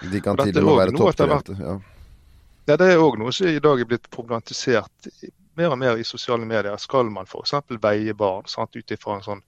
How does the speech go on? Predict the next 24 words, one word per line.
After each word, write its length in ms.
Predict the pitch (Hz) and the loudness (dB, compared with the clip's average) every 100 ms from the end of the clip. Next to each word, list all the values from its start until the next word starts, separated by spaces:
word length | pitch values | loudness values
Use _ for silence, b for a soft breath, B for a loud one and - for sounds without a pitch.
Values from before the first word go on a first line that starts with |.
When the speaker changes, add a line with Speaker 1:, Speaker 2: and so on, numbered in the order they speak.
| b b b b _ _ | b b b b _ _
Speaker 2:
body 200 | 110 104 | -4 -4
mass 220 | 95 - 104 | -8 -10 -10
index? 380 | 104 - - - - | -12 -10 -10 -10 -10
Speaker 1:
Mm. 140 | 80 71 60 B B _ - | -12 -12 -14 B B _ -18
Speaker 2:
Eh, 220 | 277 156 151 139 | -14 -12 -8 2
vil 240 | 135 107 | 2 4
det, 140 | 123 - 254 | 2 0 -2
vil 240 | 143 120 107 | 2 2 2
det 140 | 143 | 0
stigmatisere 840 | - 165 160 127 - 156 123 104 104 | 0 -2 -2 -4 -2 2 2 2 -2
barn, 260 | 104 110 B B B - | -4 -4 B B B -12
eh, 240 | 147 139 143 | -10 -8 -10
for 160 | - 123 | -10 -8
eksempel? 380 | 123 113 - 131 _ B B B B B B B B _ - | -6 -8 -10 -12 _ B B B B B B B B _ -18
Så, 400 | - 127 120 117 | -2 2 4 4
så 160 | - 147 156 | 2 4 4
er 80 | |
det 180 | 131 175 156 | 4 0 0
noe 180 | 156 | -2
jeg 80 | 123 | -4
diskuterer, 500 | 113 - - 113 104 104 | -6 -10 -2 0 0 -4
at 120 | - 180 | -10 -10
kanskje 260 | 135 127 147 | -8 -6 -8
på 220 | - | -4